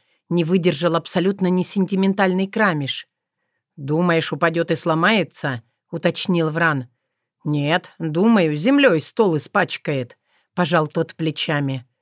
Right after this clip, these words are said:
«И тебя вот это вот ничуть не удивляет?» «Меня нет. Ты не понимаешь,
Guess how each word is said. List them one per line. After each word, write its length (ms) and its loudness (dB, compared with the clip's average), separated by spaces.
«И 120 -2
тебя 300 2
вот 160 0
это 220 4
вот 260 0
ничуть 380 -2
не 100 0
удивляет?» 720 0
«Меня 520 2
нет. 520 -2
Ты 100 -2
не 140 2
понимаешь, 720 -2